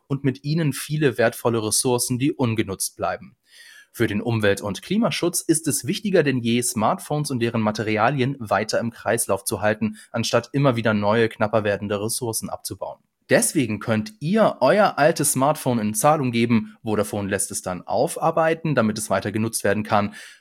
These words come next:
Gut für euren Geldbeutel, noch besser für die Umwelt. Mehr Infos zu diesem exklusiven Service für Vodafone-KundInnen findet ihr in den Shownotes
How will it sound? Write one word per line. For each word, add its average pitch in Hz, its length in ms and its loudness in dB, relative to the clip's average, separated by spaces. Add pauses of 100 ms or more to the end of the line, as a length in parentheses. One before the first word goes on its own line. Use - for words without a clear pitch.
(120)
Gut 208 200 -2
für 147 320 4
euren 151 320 2
Geldbeutel, 117 640 4
noch 113 240 -2
besser 95 280 -2
für - 140 -8
die 95 100 -2
Umwelt. 92 460 -4 (200)
Mehr 131 200 2
Infos 214 340 2
zu - 80 -6
diesem 135 300 0
exklusiven 131 600 -2
Service 117 400 0
für 104 240 -2
Vodafone-KundInnen 127 1040 -2
findet 160 380 -2
ihr 113 100 -4
in 107 60 -4
den 98 120 -4
Shownotes 127 520 0